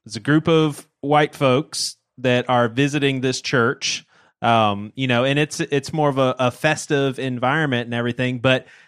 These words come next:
there's no, there's no animosity from blacks to whites, from whites to blacks.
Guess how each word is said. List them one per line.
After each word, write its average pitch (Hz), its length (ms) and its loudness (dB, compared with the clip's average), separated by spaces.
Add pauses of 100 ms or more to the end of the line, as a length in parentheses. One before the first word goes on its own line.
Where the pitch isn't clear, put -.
there's 147 220 0
no, 175 300 2 (320)
there's 147 200 -2
no 170 240 2
animosity 165 800 0
from 127 440 0
blacks 131 460 0
to 123 120 -2
whites, 151 500 0
from 113 280 -6
whites 117 340 -4
to 117 100 -6
blacks. 147 480 2